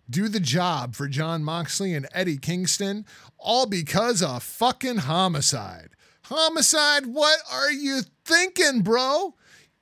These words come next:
What are you thinking? If I, Minoru, you just pissed off Minoru Suzuki.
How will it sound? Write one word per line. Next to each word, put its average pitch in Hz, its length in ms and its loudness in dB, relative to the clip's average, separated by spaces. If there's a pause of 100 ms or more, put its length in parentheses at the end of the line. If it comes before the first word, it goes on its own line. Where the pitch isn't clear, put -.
(280)
What 403 200 0
are 415 140 4
you 370 80 0
thinking? 349 280 2
If 254 100 -2
I, 320 80 -2 (600)
Minoru, 381 340 4 (200)
you 403 140 4
just 403 240 2
pissed 392 280 4
off 349 200 4
Minoru 302 420 2
Suzuki. 185 640 0